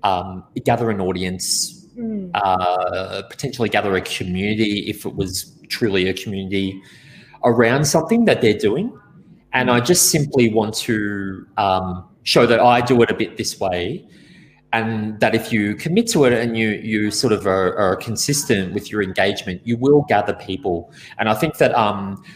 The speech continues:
Speaker 1: that really struck home for me. Um, I think it was, I think it's Kevin Kelly with A Thousand True Fans.
Speaker 2: Mm.
Speaker 1: Um,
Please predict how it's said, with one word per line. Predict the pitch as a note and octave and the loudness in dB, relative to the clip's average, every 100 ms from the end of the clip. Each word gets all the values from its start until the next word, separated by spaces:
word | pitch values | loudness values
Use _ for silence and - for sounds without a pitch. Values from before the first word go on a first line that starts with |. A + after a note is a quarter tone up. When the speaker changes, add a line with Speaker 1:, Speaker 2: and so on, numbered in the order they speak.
| - | -4
Speaker 1:
that | - - - - | 0 0 -2 -10
really | B2 A#2+ A2+ A2 | 0 2 4 0
struck | - - G#2 | -2 -2 -2
home | - G2+ G2 | -2 -6 -6
for | G2 G#2+ | -10 -10
me. | F#2+ F#2 F2+ - - - - | -8 -8 -8 -12 -20 -20 -6
Um, | C#3+ G3+ | -4 -4
I | - | -6
think | D3 | -6
it | - | -6
was, | - - - - | -6 -8 -20 -20
I | |
think | - C3 | -14 -12
it's | - | -10
Kevin | - A#2+ G#2+ | -6 -4 -4
Kelly | - G2 G2+ F#2 | -2 -2 0 -4
with | F#2+ | -6
A | - | -8
Thousand | - F#2 F#2+ G#2 | -4 -2 -2 -6
True | - G#2 F#2+ | -6 -6 -4
Fans. | - F2+ F#2 F2 - - - - - | -2 -2 -4 -6 -8 -10 -14 -20 -6
Speaker 2:
Mm. | A#3 | 0
Speaker 1:
Um, | C#3+ F#3+ F#2+ | 0 0 -6